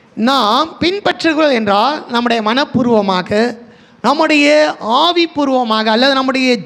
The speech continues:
ஜீவனை, நம்முடைய உயிராய், இந்த சரீரத்தை, நம்முடைய வாழ்வியல் முழுவதையும் அவருக்கு ஒப்பு கொடுத்து அவரை பின்பற்றுகிறது தான் அவருடைய சீஷர்கள். இப்படி அவரை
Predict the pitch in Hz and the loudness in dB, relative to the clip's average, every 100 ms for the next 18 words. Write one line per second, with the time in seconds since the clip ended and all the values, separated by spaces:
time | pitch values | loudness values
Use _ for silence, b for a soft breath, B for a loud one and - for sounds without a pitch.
0 | - - 349 320 247 220 247 262 240 269 | -6 -2 0 0 0 0 -2 -4 -2 0
1 | 302 320 247 247 - B B B B B | 0 2 0 0 -6 B B B B B
2 | 302 359 311 - 277 285 370 339 277 - | -2 0 -2 -2 0 2 4 2 0 -2
3 | 240 302 269 262 254 247 311 392 349 285 | -2 0 0 0 2 2 2 2 0 -2
4 | 240 240 233 B B B B 196 240 330 | -2 -2 -4 B B B B -2 2 4
5 | 359 330 294 269 262 226 220 196 196 254 | 4 2 2 0 2 2 0 0 0 2
6 | 277 277 277 262 233 247 339 254 220 196 | 2 0 -2 0 0 0 0 0 -2 -2
7 | - 202 170 254 - B B B - 208 | -2 0 0 -2 -6 B B B -2 0
8 | 254 254 233 269 - 262 254 240 - 226 | 2 2 2 0 -2 -4 -2 -4 -4 -2
9 | 214 196 175 190 214 160 220 - B - | 0 0 0 0 0 0 -2 -8 B -4
10 | 170 180 170 - 180 160 - 170 170 180 | -2 0 -2 -2 -4 -2 -2 -2 0 0
11 | 135 - - - - _ _ _ _ - | -2 -14 -20 -20 -20 _ _ _ _ -20
12 | - 196 - - 392 370 370 320 320 | -8 -6 -4 -2 2 2 2 2 2